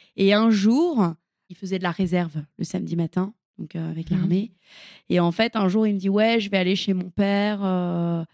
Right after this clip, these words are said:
Speaker 1: c'était au bout d'une semaine que j'avais emménagé chez, chez, emménagé chez lui.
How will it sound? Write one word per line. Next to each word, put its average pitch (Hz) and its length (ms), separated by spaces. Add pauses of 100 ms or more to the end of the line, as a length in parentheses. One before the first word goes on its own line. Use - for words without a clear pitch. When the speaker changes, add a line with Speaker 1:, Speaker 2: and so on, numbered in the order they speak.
(240)
Speaker 1:
c'était - 160
au 202 80
bout 196 140
d'une 202 180
semaine 190 380
que 180 80
j'avais 170 180
emménagé 175 260
chez, 180 320
chez, - 200 (100)
emménagé 180 380
chez 180 160
lui. 208 240